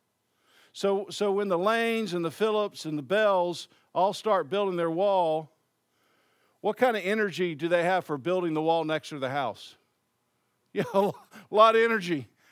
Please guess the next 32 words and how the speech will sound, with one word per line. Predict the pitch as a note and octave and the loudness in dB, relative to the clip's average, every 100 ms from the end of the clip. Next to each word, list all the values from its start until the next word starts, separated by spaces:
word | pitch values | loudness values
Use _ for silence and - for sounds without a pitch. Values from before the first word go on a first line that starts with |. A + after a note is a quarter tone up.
| - | -6
I | |
mean, | F3+ G3 | 0 0
if | F3+ | 2
this | A3+ C4 | 0 0
is | A3+ E3 | -2 -2
the | F3+ | 0
difference | E3 G#3+ A3 F#3 | 4 4 2 -4
between | E3+ E3+ G3 F#3+ | -6 -4 -2 -2
enemy | F3 G#3 A3 A3+ A#3+ | 0 0 0 0 -2
attack | E3+ - F#3+ G#3 A#3+ - _ _ _ _ _ _ _ | -2 2 4 4 0 -8 _ _ _ _ _ _ _
and | D3+ D3+ | -6 -2
safety, | - F#3+ G#3+ B3 B3 F#3+ _ _ _ _ _ _ | 2 2 2 -4 -4 -6 _ _ _ _ _ _
well, | C#3 F3+ | 2 4
I'm, | B3+ D4+ | 4 2
I'm | G#3 C#4+ C4+ A#3+ | 4 4 4 2
real | D4 C#4+ C#4 | 2 4 4
interested | C#4+ A3+ A3+ - G3+ | 2 0 0 2 2
in | F#3+ | 2
my | F3+ G#3 G3 | 2 2 4
business | G3+ G#3 G3+ G3+ D#3 | 2 2 0 -4 0
and | F3 E3 | 0 2
my | F#3 | 2
home. | F3 F#3 E3+ G#2+ - _ _ _ _ _ _ _ | 2 2 0 -6 -14 _ _ _ _ _ _ _
Genius | - - B3 E4+ F4 D4+ A3+ F#3 - | -12 -6 -2 0 0 0 0 -2 -4
leadership. | F3+ A#3 A3+ F#3 - B2+ - _ _ _ _ _ _ _ _ _ _ _ _ | -2 0 0 -2 -4 -8 -10 _ _ _ _ _ _ _ _ _ _ _ _
He | - G#3 | -8 -6
gets | E3+ B3 - | 0 0 0
all | G3+ C#4+ D#4 | 0 2 2
these | D4 A#3+ | -2 -6
people | - C4 A#3+ G#3+ | -4 -4 -2 -2
to | E3+ | 0
say, | F#3+ F3+ E3+ | 0 0 0